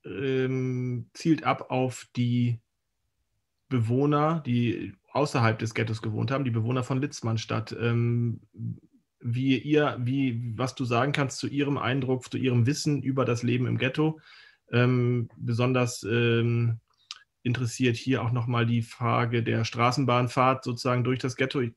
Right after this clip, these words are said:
Es ist ja eine Geschichte, die man auch ansonsten aus dem, aus Warschau kennt. Äh, in Litzmannstadt gab es, glaub ich, auch so eine Brücke, ähm, die dann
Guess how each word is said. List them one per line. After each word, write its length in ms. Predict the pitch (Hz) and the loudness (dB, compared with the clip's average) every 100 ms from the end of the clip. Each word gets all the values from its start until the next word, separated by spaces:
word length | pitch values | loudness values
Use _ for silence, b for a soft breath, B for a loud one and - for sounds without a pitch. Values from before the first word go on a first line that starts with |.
| 127 - _ - | -14 -20 _ -10
Es 160 | 127 127 | -6 -6
ist 140 | 123 | 0
ja 120 | 123 | 0
eine 360 | 104 123 123 117 | 2 2 2 0
Geschichte, 340 | 120 139 127 | -2 -4 -4
die 80 | 123 | -2
man 160 | 120 101 | -2 0
auch 140 | 120 | -2
ansonsten 420 | 117 123 127 - | 0 -2 -4 -6
aus 280 | 95 113 - | -4 -4 -2
dem, 340 | 117 113 110 b b b b - | -2 0 -2 b b b b -10
aus 180 | 113 | -4
Warschau 420 | 110 117 147 165 160 | 2 4 4 2 2
kennt. 340 | - 165 170 | 2 2 0
Äh, 320 | - 123 123 | 0 0 0
in 220 | 123 123 120 | 2 2 2
Litzmannstadt 500 | 131 - 143 139 131 | 0 -2 0 0 2
gab 140 | 123 | 0
es, 120 | 120 | 0
glaub 120 | 127 | -2
ich, 100 | 117 | -2
auch 140 | - 135 | -4 -4
so 100 | - | 0
eine 140 | 123 | 2
Brücke, 560 | 110 117 143 151 147 117 | 2 0 2 6 6 4
ähm, 280 | 127 131 123 | 0 0 0
die 120 | 127 | 0
dann 360 | 123 127 131 | 0 0 -2